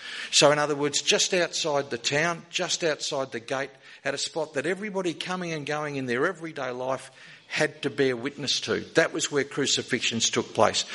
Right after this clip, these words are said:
They couldn't take place inside the city because crucifixion was so horrible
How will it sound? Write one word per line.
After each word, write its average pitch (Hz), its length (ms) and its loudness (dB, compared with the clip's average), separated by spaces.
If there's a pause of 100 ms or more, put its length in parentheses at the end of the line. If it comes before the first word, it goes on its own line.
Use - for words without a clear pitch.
(240)
They 117 100 10
couldn't 202 300 8
take 180 300 6
place 147 340 4
inside 165 600 4
the 110 80 -4
city 131 560 2 (1300)
because 143 240 10
crucifixion 165 760 4
was 135 100 0
so 143 300 0
horrible 165 640 0